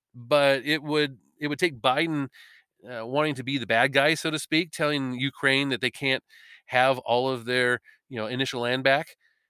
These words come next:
But Biden is too weak to do that. A-, and, and Russia is not <laughs> going to leave without something to show for their efforts and sacrifices. So we're just gonna continue on down this road. But in the same way, with Biden being such a weak leader, China will take advantage and will invade Taiwan.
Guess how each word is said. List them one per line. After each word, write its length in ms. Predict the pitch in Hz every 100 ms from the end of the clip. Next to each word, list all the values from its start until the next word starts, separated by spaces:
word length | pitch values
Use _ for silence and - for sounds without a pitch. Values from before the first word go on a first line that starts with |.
| -
But 120 | 127
Biden 400 | 139 175 214 151
is 140 | 131 -
too 180 | 143
weak 220 | 123 117 101
to 80 |
do 140 | 101 92
that. 160 | 90 - _ -
A-, 60 | 120
and, 340 | 110 123 123
and 180 | 123 123
Russia 260 | 165 -
is 100 | 127
not 220 | 135 143 165
<laughs> 60 |
going 140 | 165 165
to 80 |
leave 300 | 160 160 123
without 260 | 120 123 123
something 340 | - 120 123
to 80 | 117
show 300 | 113 135 120
for 180 | 110 117
their 120 | 104
efforts 260 | 104 107 98
and 100 | 98
sacrifices. 640 | 95 - - 76 - - - - - - - -
So 280 | 123 113 113
we're 140 | 113
just 120 | 113
gonna 140 | - 110
continue 520 | 104 - 101 98 98
on 180 | 101 98
down 200 | 92 87
this 180 | 101 -
road. 260 | 170 117 95
But 140 | 117
in 100 | 156
the 80 | 160
same 280 | - 226 208
way, 480 | 247 302 170 151 - - -
with 160 | 139 110
Biden 420 | 156 175 156 127
being 260 | 160 156
such 220 | 143 175 151
a 80 |
weak 180 | 135 147
leader, 380 | 113 127 143 208 _ _ - -
China 360 | 170 170 226
will 380 | 214 156 160 160
take 300 | 160 139 135
advantage 600 | 151 123 123 113 113 113 - _ -
and 220 | 139 127
will 140 | 123
invade 400 | 131 101 92 104
Taiwan. 640 | - 160 190 226 160 90